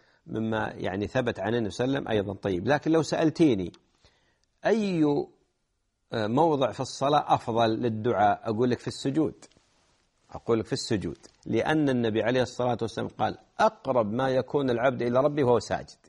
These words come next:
ولذلك قال تعالى: "واسجد واقترب". واسجد واقترب. وكان النبي عليه الصلاة والسلام يقول: "أما السجود فادعوا فقمن أن يستجاب لكم".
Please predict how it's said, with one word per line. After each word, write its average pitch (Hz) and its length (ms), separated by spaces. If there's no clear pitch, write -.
ولذلك 123 480
قال 131 280
تعالى: 117 400
"واسجد 165 580
واقترب". 101 480
واسجد 185 560
واقترب. - 480
وكان 180 380
النبي 160 320
عليه 143 200
الصلاة 139 280
والسلام 131 400
يقول: 127 260
"أما 190 360
السجود 160 580
فادعوا 160 840
فقمن 185 720
أن 139 140
يستجاب 107 520
لكم". 78 260